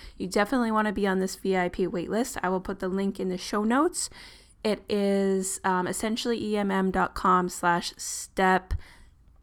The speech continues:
uh, hyphen. Is it a hyphen or, like, a little dash? Like a da-, you know what I mean? Like a dash hyphen. <laughs> A dash hyphen. Step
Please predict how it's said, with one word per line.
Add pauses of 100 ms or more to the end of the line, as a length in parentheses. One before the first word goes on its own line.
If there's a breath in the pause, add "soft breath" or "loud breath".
(180)
uh,
hyphen.
Is
it
a
hyphen
or,
like,
a
little (280)
dash? (880 loud breath)
Like
a
da-,
you
know
what
I
mean?
Like
a
dash
hyphen. (200)
<laughs>
A
dash
hyphen. (320 loud breath)
Step